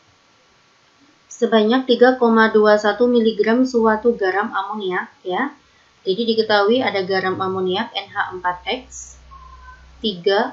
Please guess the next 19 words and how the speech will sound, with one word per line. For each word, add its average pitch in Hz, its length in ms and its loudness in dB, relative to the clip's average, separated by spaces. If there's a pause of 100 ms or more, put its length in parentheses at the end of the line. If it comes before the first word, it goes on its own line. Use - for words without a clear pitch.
koma 214 480 0
dua 190 400 -2
satu 208 720 -4
miligram. 180 640 -6 (960)
Ditambahkan 226 560 2
ke 240 80 2
dalam 226 320 2
tiga 214 240 2
ratus 214 240 -2
mili 220 560 0 (320)
amonium 226 640 2
hidroksida, 196 880 -2 (1200)
tiga 190 320 -6
ratus 175 320 -8
mili, 190 560 -4 (1120)
nol 226 400 0
koma 208 560 0
dua 185 400 -2
M, 196 400 -6